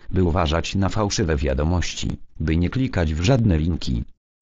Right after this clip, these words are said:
Tym razem postanowiliśmy ten nasz apel pokazać nieco inaczej i stworzyć spot, który, mamy nadzieję, dotrze ze swoim przesłaniem jeszcze szerzej.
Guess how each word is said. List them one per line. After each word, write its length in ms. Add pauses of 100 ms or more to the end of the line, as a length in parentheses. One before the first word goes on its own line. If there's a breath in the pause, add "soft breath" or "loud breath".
(100)
Tym 160
razem 380
postanowiliśmy 840
ten 260
nasz 240
apel 380
pokazać 600
nieco 280
inaczej 640
i 160
stworzyć 580
spot, 460 (180)
który, 320
mamy 280
nadzieję, 460
dotrze 380
ze 160
swoim 380
przesłaniem 640
jeszcze 360
szerzej. 520